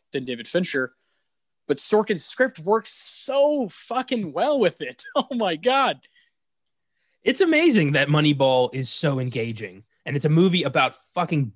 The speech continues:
Speaker 2: baseball stats and analysis. What the fuck? Like, on paper, that sounds like the most boring shit in the world, but you can't look away. It's the mo-,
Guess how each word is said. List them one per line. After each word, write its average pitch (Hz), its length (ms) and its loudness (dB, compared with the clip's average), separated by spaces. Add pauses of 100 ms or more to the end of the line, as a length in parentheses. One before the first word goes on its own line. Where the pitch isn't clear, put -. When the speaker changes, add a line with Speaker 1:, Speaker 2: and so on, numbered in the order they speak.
Speaker 2:
baseball 139 800 2 (680)
stats - 720 -2 (100)
and 135 140 0
analysis. 120 840 -4 (280)
What 170 300 2
the 170 80 2
fuck? 147 360 -2 (320)
Like, 165 220 0
on 214 220 4
paper, 220 460 2
that 190 140 -4
sounds 208 160 2
like 202 120 0
the 185 60 6
most 139 220 2
boring 190 360 0
shit 160 420 -2 (260)
in 143 120 2
the 190 80 6
world, 139 560 2 (400)
but 151 260 2
you 151 80 -4
can't 147 540 -4
look - 180 -2
away. 120 420 -2
It's - 160 -12
the 151 60 -2
mo-, 135 160 2